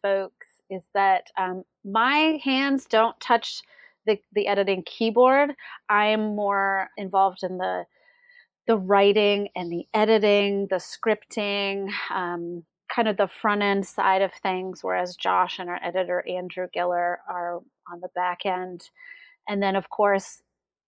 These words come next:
Andrew and Josh will edit and then bring it to the team. We'll all watch it together. We'll make notes, and then they'll go back and put their hands on the <laughs> keyboard. I don't do that part, and I'm very grateful to them that I don't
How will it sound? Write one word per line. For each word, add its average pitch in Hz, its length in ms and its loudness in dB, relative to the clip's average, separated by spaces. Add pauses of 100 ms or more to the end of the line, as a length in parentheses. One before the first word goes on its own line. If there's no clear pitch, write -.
Andrew 214 380 -2
and 202 140 -2
Josh 196 420 2
will 196 640 2
edit 202 320 4
and 190 120 -4
then 190 200 -4
bring 190 260 -2
it 190 220 -2
to 202 200 -4
the 185 120 -4
team. 190 680 -6
We'll 185 220 -4
all 185 160 2
watch 190 320 2
it - 40 -20
together. 185 400 -4
We'll 180 200 -8
make 175 240 -8
notes, 220 760 2 (320)
and 185 160 -6
then 180 240 -4 (160)
they'll 226 220 6
go 226 160 4
back 202 260 4
and 185 140 -10
put 190 280 -4
their 277 240 8
hands 269 360 4
on 262 160 8
the 233 80 6
<laughs> - 0 -
keyboard. 208 760 4 (300)
I 220 80 6
don't 233 240 6
do 202 140 2
that 185 200 2
part, 175 280 2 (100)
and 185 100 -4
I'm 175 240 -10
very 190 240 0
grateful 185 540 -2
to 185 80 -6
them 175 260 -2
that 180 120 -4
I 175 100 0
don't 180 200 -4